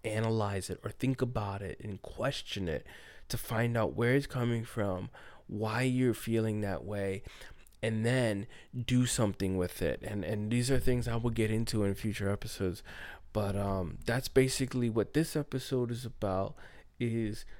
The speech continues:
understanding that you are not your emotion, that it is something that you feel, not something that you are. You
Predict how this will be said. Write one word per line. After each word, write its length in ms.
understanding 800
that 80
you 380
are 100
not 400
your 160
emotion, 760
that 180
it 140
is 160
something 720
that 180
you 260
feel, 760
not 280
something 540
that 220
you 200
are. 340
You 580